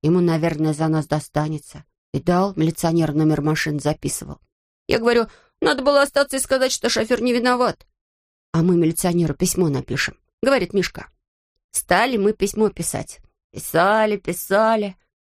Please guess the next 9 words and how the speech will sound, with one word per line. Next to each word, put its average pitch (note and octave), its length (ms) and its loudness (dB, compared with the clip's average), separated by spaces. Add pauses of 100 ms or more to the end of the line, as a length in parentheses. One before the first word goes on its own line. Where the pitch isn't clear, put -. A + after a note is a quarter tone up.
Листов C#4 380 0
двадцать A#3+ 460 0
бумаги G#3 420 0
испортили. F#3+ 600 -4 (260)
Наконец G3+ 600 0
написали: F3+ 580 -2 (720)
«Дорогой A#3+ 640 2
товарищ A#3 640 0
милиционер, G#3 680 0